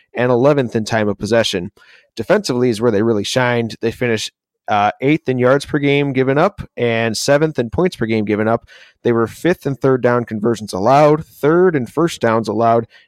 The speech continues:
and sixth in the country in rushing yards allowed per game. Uh, doing all this, uh, offensively was with freshman quarterback Desmond Ridder, who threw for over twenty-four hundred yards, uh, had a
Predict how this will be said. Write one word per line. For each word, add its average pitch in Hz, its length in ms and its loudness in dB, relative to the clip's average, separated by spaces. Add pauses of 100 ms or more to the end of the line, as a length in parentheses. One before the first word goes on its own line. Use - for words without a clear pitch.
and 110 180 -2
sixth - 340 -4
in 139 120 0
the 123 60 0
country 127 460 0
in 104 80 0
rushing 110 320 0
yards 107 240 0
allowed 101 320 -2
per 98 140 -8
game. 90 400 -6 (540)
Uh, 101 320 0 (140)
doing 170 300 4
all 131 200 4
this, 120 420 0
uh, 113 180 2
offensively 113 640 0
was 107 240 -2
with 120 240 -2
freshman 117 320 -2
quarterback 113 520 0
Desmond 120 360 0
Ridder, 135 240 2
who 143 140 -4
threw 139 180 -2
for 123 160 -2
over 110 140 2
twenty-four 127 440 -2
hundred 117 240 -2
yards, 143 420 0 (500)
uh, 107 260 0
had 113 180 -2
a 104 60 -4